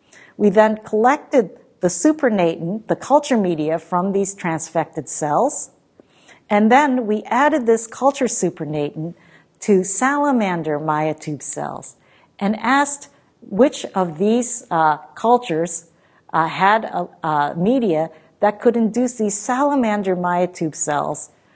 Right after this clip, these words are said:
to undergo D N A synthesis. From this general assay,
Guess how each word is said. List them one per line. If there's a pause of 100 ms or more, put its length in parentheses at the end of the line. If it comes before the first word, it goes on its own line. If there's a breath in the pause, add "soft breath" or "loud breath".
(160 soft breath)
to
undergo (100)
D
N
A
synthesis. (1400 soft breath)
From
this
general
assay,